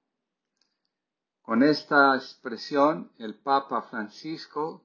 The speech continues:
quiere resaltar el valor que tiene el silencio que nace de la contemplación en la vida del ser humano. Para la espiritualidad cristiana, Dios se manifiesta en el silencio, en la sa-, suavidad de la brisa,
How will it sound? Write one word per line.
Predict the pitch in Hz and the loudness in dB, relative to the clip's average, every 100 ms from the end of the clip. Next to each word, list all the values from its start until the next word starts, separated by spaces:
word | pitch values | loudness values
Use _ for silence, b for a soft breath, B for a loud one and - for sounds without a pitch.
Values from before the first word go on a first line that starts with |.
| - | -8
quiere | 127 127 | -2 0
resaltar | 123 139 143 - 123 - 143 135 | 0 -2 -4 -6 -10 -6 -2 -2
el | 123 | -2
valor | 113 113 131 143 - | -4 -4 -2 -4 -8
que | 123 | -14
tiene | 101 131 123 113 120 | -8 -6 -2 -2 -4
el | 139 | -6
silencio | - 120 123 139 143 160 147 | -10 -4 0 0 -2 -6 -10
que | 127 | -4
nace | 120 123 127 131 | 2 2 2 -4
de | 117 | -6
la | 113 - | -8 -4
contemplación | 147 143 143 135 143 135 127 - 131 131 139 | -2 -2 -4 -6 -4 -6 -6 -8 -4 -2 -2
en | 135 | -4
la | 135 | -8
vida | 131 113 120 | -10 -10 -8
del | 117 98 | -6 -8
ser | - - 98 | -12 -14 -8
humano. | 98 87 - _ _ _ _ _ _ _ _ _ _ _ _ _ _ _ _ _ | -6 -8 -12 _ _ _ _ _ _ _ _ _ _ _ _ _ _ _ _ _
Para | - 101 | -4 2
la | 104 117 | 4 4
espiritualidad | 143 - 117 107 - 104 107 110 - | 2 -2 -8 -6 -4 -2 0 -2 -4
cristiana, | 104 98 - 127 123 127 151 _ _ _ _ | -10 -12 -8 -2 -2 -2 -6 _ _ _ _
Dios | - 127 120 | 2 4 4
se | 131 | 0
manifiesta | 123 120 - 131 - 123 | 0 0 0 -2 -2 -6
en | |
el | 117 | -4
silencio, | 107 107 98 87 - 101 | -6 -8 -8 -8 -12 -10
en | 101 | -8
la | 101 | -6
sa-, | - 117 - | -6 -8 -8
suavidad | - - 139 131 113 123 117 - | -12 0 2 2 0 -2 -2 -8
de | 120 | -8
la | 110 | -4
brisa, | 104 120 139 - 165 190 | -4 -4 -10 -14 -16 -20